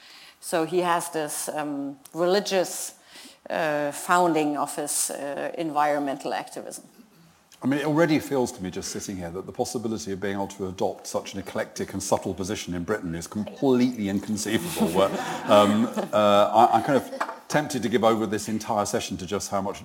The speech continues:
Speaker 2: the fact that Germany is basically a nicer country than the U K, but, um, I, I'm gonna <laughs> avoid sliding too much into that. Ju-, I don't want to explore the second point that you made, which is about the importance of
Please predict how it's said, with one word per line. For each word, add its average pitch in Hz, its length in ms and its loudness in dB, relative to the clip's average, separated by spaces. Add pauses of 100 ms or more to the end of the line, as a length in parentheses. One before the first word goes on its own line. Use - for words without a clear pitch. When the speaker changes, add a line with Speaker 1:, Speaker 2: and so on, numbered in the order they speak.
(100)
Speaker 2:
the 101 420 -10
fact 107 200 -4
that 95 80 -6
Germany 98 280 -4
is 92 80 -8
basically 90 340 -6
a 87 40 -4
nicer 87 300 -2
country - 340 -6
than - 180 -6
the 101 60 -2
U 98 160 0
K, 104 160 4
but, 113 180 4 (240)
um, 127 320 4 (180)
I, 127 200 10
I'm 127 80 6
gonna 139 600 2
<laughs> - 60 -14
avoid 143 360 6
sliding 135 440 4
too 160 140 2
much 120 280 4
into 98 180 -8
that. 101 160 -4
Ju-, 180 120 2
I 151 100 4
don't 208 160 2
want - 20 0
to 185 40 0
explore 180 260 -2
the 135 40 -4
second 135 460 -2
point 104 200 -2
that 104 100 -4
you 104 80 -8
made, 98 180 -2
which 110 180 -8
is 117 120 -8
about 123 240 2
the 120 80 0
importance 117 520 0
of 107 220 -6